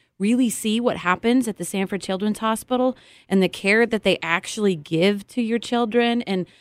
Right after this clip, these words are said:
help you feel more comfortable in whatever this unknown is. So just thank you so much for taking the time to do that, because that's literally what we're doing for the next couple of days, is trying to paint that picture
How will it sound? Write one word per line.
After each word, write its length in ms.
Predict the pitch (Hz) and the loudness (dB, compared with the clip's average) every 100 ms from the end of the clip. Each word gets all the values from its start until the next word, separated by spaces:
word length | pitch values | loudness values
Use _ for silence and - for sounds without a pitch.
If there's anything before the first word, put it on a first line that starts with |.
| - - | -20 -4
help 220 | - 233 | 0 2
you 160 | 220 208 | 2 0
feel 640 | - - 196 226 226 226 - _ _ - | 0 -4 2 4 4 0 -4 _ _ 0
more 200 | 214 214 | 2 2
comfortable 640 | - 208 226 233 196 214 | -2 -2 -2 -2 0 0
in 140 | 196 180 | 2 2
whatever 420 | 185 202 202 214 | 4 4 4 2
this 240 | 190 185 - | 2 0 2
unknown 560 | 190 190 180 180 202 | 2 4 4 2 2
is. 500 | 196 170 170 214 214 - | 0 2 2 0 -4 -12
So 300 | - 202 190 | 0 2 2
just 300 | 202 - - _ | 0 -4 -10 _
thank 280 | 220 220 - | 2 2 0
you 240 | 202 175 | -2 -2
so 240 | 170 208 196 | -4 -4 -2
much 240 | 190 - | -2 -4
for 100 | 185 | -10
taking 300 | - 180 175 | -10 -6 -4
the 80 | 160 | -6
time 240 | - 175 | -6 -6
to 80 | 160 | -6
do 140 | 170 170 | -4 -2
that, 180 | 160 | -2
because 220 | - - 170 | -4 -10 -6
that's 200 | 165 165 | -6 -2
literally 440 | 175 185 165 165 | 0 0 0 0
what 160 | 165 - | -2 -2
we're 120 | 170 | -4
doing 260 | 165 165 | -4 -4
for 100 | 156 | -6
the 120 | 165 165 | -4 -2
next 260 | 156 - | -2 -6
couple 240 | 175 - 156 | -8 -4 -2
of 80 | |
days, 340 | 165 160 151 143 | 2 0 0 -6
is 120 | 156 | -10
trying 180 | - 185 | -2 0
to 60 | 180 | 0
paint 300 | 196 202 - | -2 -4 -2
that 180 | 202 | -2
picture 480 | - 208 - 262 320 | -2 -6 -2 -2 -2